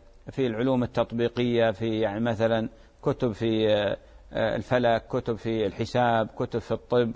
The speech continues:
كتب في الإدارة، هذه كلها تركة يا أختي الفاضلة، هذه كلها تركة. أنت ذكرت كتب دينية، ولذلك أختي الفاضلة ما يجوز لك أن تتصرفي فيها إلا بعد استئذان الورثة،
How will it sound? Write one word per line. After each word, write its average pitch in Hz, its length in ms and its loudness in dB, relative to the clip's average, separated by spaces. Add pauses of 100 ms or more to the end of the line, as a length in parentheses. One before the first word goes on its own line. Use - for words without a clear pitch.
كتب 117 260 -2
في 110 160 -4
الإدارة، 110 640 2 (320)
هذه 143 240 -6
كلها 165 380 -2
تركة 156 420 0
يا 92 120 0
أختي - 200 -8
الفاضلة، 98 440 -4 (380)
هذه 107 180 -2
كلها 156 580 2
تركة. 98 460 -4
أنت 175 140 -4
ذكرت 165 440 0
كتب 135 400 -4
دينية، 117 380 2 (420)
ولذلك 127 340 2
أختي - 200 -4
الفاضلة 117 400 0
ما 143 220 0
يجوز 147 300 0
لك 120 200 0
أن 101 180 -4
تتصرفي 117 680 -2
فيها 143 380 0 (420)
إلا 131 400 2
بعد 127 320 0
استئذان 135 600 0
الورثة، 110 540 0